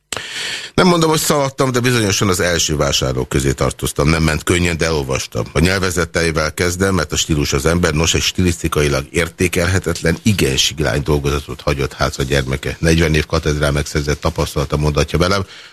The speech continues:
hogy a fia orvosi, azon belül pedig klinikai eset.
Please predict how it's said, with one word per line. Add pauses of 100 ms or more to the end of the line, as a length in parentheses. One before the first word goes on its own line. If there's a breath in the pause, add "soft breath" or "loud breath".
(140 loud breath)
hogy
a
fia
orvosi,
azon
belül
pedig
klinikai
eset.